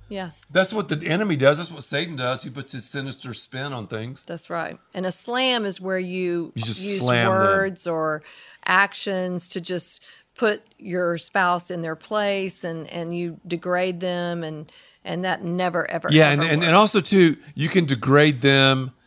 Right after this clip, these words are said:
Speaker 2: one-on-one. You can also degrade them in front of your family.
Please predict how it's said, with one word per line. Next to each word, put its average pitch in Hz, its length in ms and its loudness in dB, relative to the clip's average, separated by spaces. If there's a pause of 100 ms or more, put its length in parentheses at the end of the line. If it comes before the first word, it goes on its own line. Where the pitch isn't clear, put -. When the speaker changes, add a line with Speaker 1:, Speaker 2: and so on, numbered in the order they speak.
(480)
Speaker 2:
one-on-one. 135 920 6
You 123 80 -2
can 127 140 2
also 139 540 8
degrade 117 560 -4
them 127 440 -2
in 113 100 -12
front 120 340 2
of 110 300 2 (340)
your 107 160 -4
family. 160 760 6